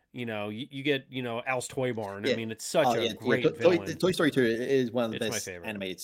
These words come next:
Speaker 1: And the
Speaker 2: sequels.
Speaker 1: introduction of Jessie and Bullseye and, you know, I mean, yeah,
Speaker 2: Woody's
Speaker 1: Stinky
Speaker 2: Roundup
Speaker 1: Pete,
Speaker 2: Gang, yeah.
Speaker 1: yeah, Stink-, yeah, Woody's Roundup. Stinky Pete's amazing. But, uh,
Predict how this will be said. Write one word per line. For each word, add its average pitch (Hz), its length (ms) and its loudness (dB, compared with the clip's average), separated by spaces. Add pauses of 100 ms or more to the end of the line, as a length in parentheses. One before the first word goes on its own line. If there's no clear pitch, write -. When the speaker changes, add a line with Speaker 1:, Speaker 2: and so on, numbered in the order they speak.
Speaker 1:
And 247 180 4
the 220 80 6
Speaker 2:
sequels. - 20 10
Speaker 1:
introduction 170 460 2
of 135 60 -2
Jessie 131 360 -2
and 113 120 -4
Bullseye 107 500 -4 (100)
and, 98 140 -12 (500)
you 113 140 -8
know, 95 320 -10
I 117 60 -10
mean, 107 260 -8 (240)
yeah, 123 100 -2
Speaker 2:
Woody's 117 60 -2
Speaker 1:
Stinky 104 300 -2
Speaker 2:
Roundup - 80 -6
Speaker 1:
Pete, - 20 -14
Speaker 2:
Gang, 98 220 -6
yeah. 90 200 -6
Speaker 1:
yeah, 95 140 -10
Stink-, - 300 -16
yeah, 98 160 -10
Woody's 98 260 -12
Roundup. 92 400 -14
Stinky 113 260 -14
Pete's 98 280 -14
amazing. 87 380 -16
But, 98 220 -12
uh, 101 200 -6